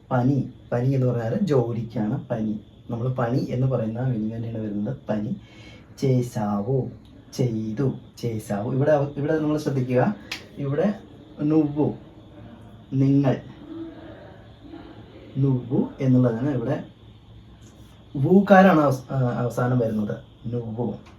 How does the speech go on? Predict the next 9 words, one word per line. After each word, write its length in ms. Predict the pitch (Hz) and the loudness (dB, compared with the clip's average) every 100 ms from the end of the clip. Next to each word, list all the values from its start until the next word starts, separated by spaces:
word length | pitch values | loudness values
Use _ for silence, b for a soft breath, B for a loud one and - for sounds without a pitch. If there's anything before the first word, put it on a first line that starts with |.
| - | -6
വൂക്കാരാണ് 640 | 127 135 139 160 156 160 143 | 0 2 2 4 4 4 6
വരുന്നത്. 460 | 127 110 107 - | 6 6 0 -2
അപ്പൊ 280 | - 107 127 | -4 -2 0
ഇവിടെ 220 | 123 123 | 2 0
ലാസ്റ്റ് 480 | 139 117 113 110 - 220 - - - | 0 0 -2 -6 -6 -6 -6 -16 -8
വൂക്കാരം 920 | 123 135 180 - - - 113 113 110 | 0 0 0 -4 -16 -6 -4 -2 -2
തന്നെ 160 | 110 110 | -2 -2
വരും. 300 | 107 160 214 - B B B B B B - | 0 0 -2 -8 B B B B B B -6
ചേശാവു, 880 | 127 123 123 - 110 104 120 135 | 0 2 0 -2 -2 -2 -2 -4